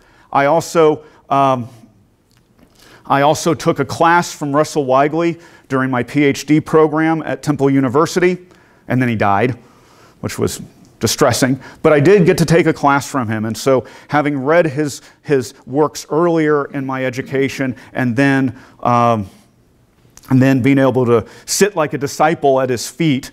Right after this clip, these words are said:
and listen to him talk, I was influenced with the way of war concept, but like others, I would say that he's too, uh, too focused on one way of war.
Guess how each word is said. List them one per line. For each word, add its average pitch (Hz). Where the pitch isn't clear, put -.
and 131
listen 151
to 151
him 120
talk, 123
I 127
was 127
influenced 156
with 139
the 143
way 139
of 131
war 135
concept, 151
but 131
like 139
others, 143
I 123
would 127
say 127
that 120
he's -
too, 180
uh, 123
too 175
focused 160
on 135
one 151
way 123
of 110
war. 101